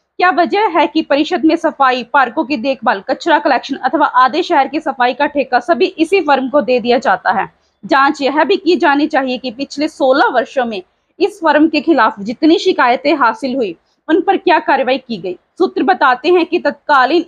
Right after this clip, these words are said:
एसडीएम द्वारा इस फर्म के खिलाफ दी गई प्रतिकूल रिपोर्ट को दबा दिया गया है। जांच यह भी की जानी चाहिए कि ठेकेदार फर्म के साथ जो एग्रीमेंट हुआ, उस एग्रीमेंट के अनुसार इस फर्म पर जुर्माना क्यों नहीं लगाया गया, क्यों तत्कालीन उपायुक्त अजय तोमर को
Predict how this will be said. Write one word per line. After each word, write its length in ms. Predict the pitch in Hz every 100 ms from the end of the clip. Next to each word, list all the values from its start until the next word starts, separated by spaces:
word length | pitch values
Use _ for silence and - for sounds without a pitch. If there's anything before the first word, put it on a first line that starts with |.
| 247
एसडीएम 360 | 254 220 294
द्वारा 320 | 294 247 240 240
इस 140 | 294 -
फर्म 220 | 254 277
के 120 | 302
खिलाफ 340 | 302 247 240 190
दी 200 | 285 320
गई 160 | 285
प्रतिकूल 500 | - 277 254 233 302
रिपोर्ट 340 | 320 330 254 247
को 80 | 302
दबा 280 | 233 226 254
दिया 220 | 214 247 196
गया 200 | 196 202
है। 200 | 202 - _ _ _ _ -
जांच 300 | 294 330 339
यह 220 | 311 320
भी 140 | 381
की 180 | - 349
जानी 300 | 339 294 320
चाहिए 320 | 339 302 277
कि 140 | 277 294
ठेकेदार 460 | 320 - 302 330 320
फर्म 200 | 285 294
के 160 | 302 294
साथ 320 | 294 214 185
जो 180 | 320 269 233
एग्रीमेंट 480 | 220 233 311 311 277
हुआ, 300 | 247 175 - _ -
उस 140 | - - -
एग्रीमेंट 500 | 269 233 392 381 339
के 80 | 330
अनुसार 400 | 262 302 240 226
इस 180 | 320 -
फर्म 240 | 302 277 302
पर 160 | 339
जुर्माना 460 | 262 285 254 262 320
क्यों 220 | - 294
नहीं 200 | 320 330
लगाया 380 | 262 220 196 185
गया, 240 | 190 185 - _ _ -
क्यों 160 | 339 453
तत्कालीन 500 | 403 - 294 285 294
उपायुक्त 440 | 285 240 269 269 - -
अजय 260 | 285 359
तोमर 380 | 370 277 262 302
को 240 | 311 311